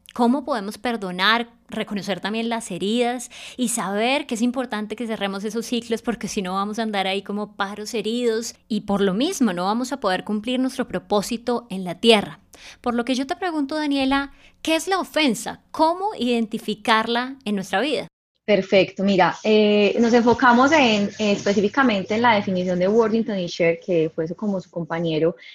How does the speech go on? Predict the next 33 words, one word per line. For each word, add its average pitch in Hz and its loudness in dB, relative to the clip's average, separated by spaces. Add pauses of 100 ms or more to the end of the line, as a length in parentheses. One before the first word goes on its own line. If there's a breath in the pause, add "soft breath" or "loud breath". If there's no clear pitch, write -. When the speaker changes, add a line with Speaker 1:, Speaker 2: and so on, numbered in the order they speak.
Speaker 2:
de 214 4
teoría, 214 4
ellos 185 -4
son 180 -8
psicólogos, 185 -2 (500 loud breath)
y 226 6
ellos 254 8
hablan 294 8
de 247 6
una 214 2
combinación 202 0
de 190 0
emociones 208 -2
negativas, 180 0
¿cierto? 254 -8 (260)
Pero 262 6
referente 226 0
hacia 240 2
un 175 -4
ofensor, 196 -4 (240)
hacia 190 -6
esa 196 -2
persona 196 -6
que 196 0 (200)
te, 180 0 (300)
con 220 -2
la, 214 0
como 214 0
que 208 -2
te 202 -2
sentiste 220 -2
amenazado, 196 0
amenazada, 185 -2